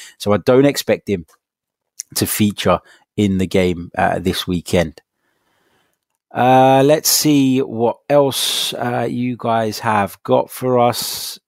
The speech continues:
Um, just having a look through your comments.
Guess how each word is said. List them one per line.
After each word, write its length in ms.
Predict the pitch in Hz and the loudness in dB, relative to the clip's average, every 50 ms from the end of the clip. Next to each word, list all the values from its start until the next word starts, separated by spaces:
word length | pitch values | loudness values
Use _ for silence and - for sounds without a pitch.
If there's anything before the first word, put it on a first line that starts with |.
| _ - | _ -2
Um, 640 | 104 107 104 104 104 101 104 101 101 104 98 95 _ _ _ _ _ _ _ _ _ _ _ _ _ _ - - _ _ _ _ _ _ _ _ _ _ _ _ _ _ _ _ _ _ _ _ _ _ _ _ _ _ _ _ _ _ _ | 0 2 2 4 4 2 2 0 -2 -6 -8 -10 _ _ _ _ _ _ _ _ _ _ _ _ _ _ -14 -14 _ _ _ _ _ _ _ _ _ _ _ _ _ _ _ _ _ _ _ _ _ _ _ _ _ _ _ _ _ _ _
just 280 | - - 107 - - - | -14 -10 -10 -10 -8 -6
having 280 | - 107 101 101 101 95 | -4 -4 -4 -2 -4 -2
a 80 | 95 | -2
look 240 | 98 104 117 127 - | -2 -2 -2 -4 -6
through 240 | - - 117 113 107 | -8 -4 -2 0 0
your 240 | 104 101 98 92 90 | 2 2 0 0 -2
comments. 1120 | _ - - - - 131 135 131 127 120 120 117 120 - - - - - - - - | _ -10 -10 -4 0 2 2 4 2 2 0 -2 -4 -4 -4 -2 -2 -2 -2 -4 -8